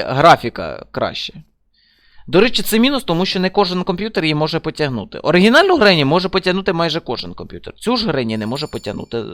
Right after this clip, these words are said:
Не, не жоден комп'ютер може його, а, не, не, не, не кожен комп'ютер його може потягнути. Отак от я б сказав.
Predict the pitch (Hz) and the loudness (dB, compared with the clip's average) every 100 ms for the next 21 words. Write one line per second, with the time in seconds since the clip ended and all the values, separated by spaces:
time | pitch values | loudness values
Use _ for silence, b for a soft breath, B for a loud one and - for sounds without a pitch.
0 | - 131 127 B B 165 175 208 139 127 | -12 -10 -10 B B 2 6 4 4 0
1 | 123 180 185 135 127 139 143 123 135 b | -2 -4 -4 -2 -4 -4 -4 -2 -4 b
2 | b b b _ - 120 113 135 175 185 | b b b _ -8 -6 -4 -2 0 0
3 | 214 226 - 208 208 220 277 196 165 147 | 2 0 2 2 2 2 2 2 0 -2
4 | 160 208 240 180 147 131 143 151 139 143 | -4 -4 -2 0 2 0 0 0 -2 -4
5 | 139 117 76 - 117 85 - - - - | -4 -6 -8 -10 -8 -8 -10 -16 -18 -16
6 | 85 - | -16 -14